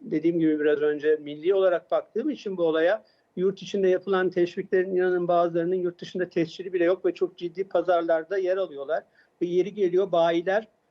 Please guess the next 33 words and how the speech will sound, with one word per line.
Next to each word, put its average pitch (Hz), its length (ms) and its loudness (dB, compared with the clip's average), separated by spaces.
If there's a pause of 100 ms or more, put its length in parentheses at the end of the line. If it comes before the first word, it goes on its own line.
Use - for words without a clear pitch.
(240)
veya 165 280 2
distribütörlere 185 880 -2
bunları, 180 520 2 (320)
e, 160 300 4
o 185 180 2
ülkede 185 320 -2
tescil 175 360 -2
ediyor 185 240 2
ve 180 120 2
daha 180 160 2
sonra 180 180 -2
firmalarımızı 175 680 -2
zor 185 280 2
durumda 139 300 -2
bırakıyor. 156 380 0
Bu 175 120 2
anlamda 175 320 -2
yurt 185 220 -10
dışı 202 160 -14
marka 175 300 -2
tescillerini 147 580 -4
çok 139 220 -12
ciddi 151 280 -16
destekliyor. 160 580 -2
Yurt 190 280 0
dışında 202 340 0
reklam, 202 420 0
tanıtım, 202 560 -2 (460)
özellikle 180 500 -2
sizin 185 320 -8
de 185 120 0
bildiğiniz 185 360 -2
üzere 180 440 0